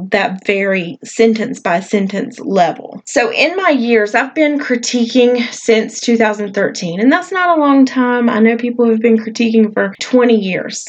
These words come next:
I know, I'm still an infant when it comes to <laughs> critique. But in my time as a critique partner, having critique partners, being in critique groups, working one-on-one in critique,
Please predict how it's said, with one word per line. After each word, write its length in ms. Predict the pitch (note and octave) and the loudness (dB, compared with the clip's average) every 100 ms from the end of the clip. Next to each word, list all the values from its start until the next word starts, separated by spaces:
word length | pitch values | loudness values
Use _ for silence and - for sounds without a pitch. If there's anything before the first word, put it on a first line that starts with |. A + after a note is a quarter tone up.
| - | -4
I 160 | G3+ | 0
know, 240 | G#3+ G#3 F3+ | 2 2 0
I'm 200 | E3+ G3+ | -2 -4
still 340 | G3 A#3 A3+ | -2 2 2
an 120 | A#3 | 2
infant 540 | A3+ A3 G#3 F#3+ G3 - | 2 2 2 2 -4 -2
when 120 | G3 | -2
it 140 | D#3 | -2
comes 360 | - A3+ G#3+ G#3+ | -2 0 0 -2
to 140 | - | -8
<laughs> 40 | - | -6
critique. 640 | - F#3+ - A3+ G#3 - A#3+ | -6 -6 -2 -2 -2 -10 -4
But 300 | C4+ G#3+ - | -2 -2 0
in 240 | D#4 F#4+ | 0 0
my 200 | E4 C4 | 0 -2
time 800 | B3+ - C4+ C#4 A3+ F3+ F3 F#3 - | -4 -8 0 2 2 -2 -6 -6 -2
as 280 | A#3+ B3+ B3 | 0 0 -2
a 80 | |
critique 480 | A#3 A3 A3 A3 G#3+ | -4 -8 -4 -4 -4
partner, 420 | - F3 - - A3 | -8 -4 -4 -4 -8
having 500 | - B3 C#4+ D4 A3+ | -2 0 0 -2 -4
critique 480 | - G3+ G3 - | -6 -8 -8 -10
partners, 580 | - - D#3 D#3 D#3+ - G#3+ | -6 -2 -2 -2 -4 -6 0
being 360 | B3 C#4 C4+ | 2 4 4
in 60 | B3 | 2
critique 400 | - - A3+ G#3+ | 0 -4 -4 -2
groups, 540 | A3+ C4 C#4+ C#4 - - | 2 4 2 -2 -12 0
working 440 | A3+ C4+ C4+ C4 | 2 2 4 4
one-on-one 500 | B3+ B3+ B3 B3+ D#4 | 4 2 2 4 4
in 140 | D4+ - | 2 0
critique, 580 | G3+ - F#3 - - | -6 -6 -8 -8 -12